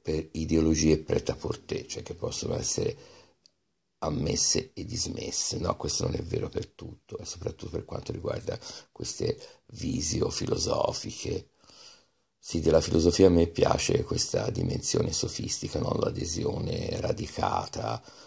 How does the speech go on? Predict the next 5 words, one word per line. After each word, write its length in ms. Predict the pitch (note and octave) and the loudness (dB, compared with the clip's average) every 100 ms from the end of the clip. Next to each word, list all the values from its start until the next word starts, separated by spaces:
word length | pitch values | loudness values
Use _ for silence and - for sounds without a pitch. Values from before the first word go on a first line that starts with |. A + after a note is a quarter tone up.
| - - | -20 -18
ortodossa 1000 | - - - G#2 - - - - - F2+ | -16 -10 -4 0 0 0 0 0 0 0
alle 200 | - - | -4 -4
tesi. 520 | - - - - - | -6 -6 -8 -10 -6
Poi, 500 | - - - - - _ _ _ _ - | 2 4 4 0 -10 _ _ _ _ -18
ovviamente, 840 | - - - A2 - - - - | -10 -6 -4 -4 -6 -6 -6 -8